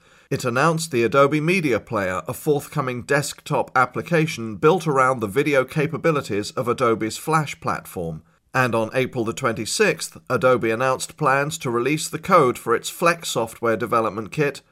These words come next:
under an open source license. Behind this flurry of activity is an attempt to establish the company's development tools and software platforms, including Flash, P D F, and the forthcoming Apollo, as the foundation for the next generation of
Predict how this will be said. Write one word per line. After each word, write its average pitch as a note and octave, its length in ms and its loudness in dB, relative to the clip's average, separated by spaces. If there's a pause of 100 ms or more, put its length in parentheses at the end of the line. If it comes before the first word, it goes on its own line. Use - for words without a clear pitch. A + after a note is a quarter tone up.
(120)
under C#3+ 300 2
an C3+ 120 -2
open D3+ 340 0
source G#2 380 -2
license. A2+ 760 -6 (380)
Behind B2+ 400 0
this A#2 200 -2
flurry D3+ 360 4
of B2+ 100 0
activity D#3+ 640 0
is C#3 200 -4
an C#3 100 -4
attempt D3 460 -2
to C3+ 100 -4
establish D3+ 540 -2
the D3+ 100 -6
company's B2+ 480 -4
development B2+ 600 0
tools A#2 380 -2
and B2 140 -10
software D#3+ 480 -2
platforms, F#2 720 -6 (380)
including C3+ 480 0
Flash, C3+ 640 -2
P C3+ 140 -2
D A2 180 2
F, C#3+ 420 -4
and C3 120 -4
the C3+ 60 -2
forthcoming C#3 640 0
Apollo, A2 600 0 (340)
as C#3+ 120 -4
the D3+ 80 -6
foundation F3 680 0
for C3 120 -6
the A#2+ 100 -2
next D3 300 -4
generation B2+ 720 -2
of B2+ 120 -2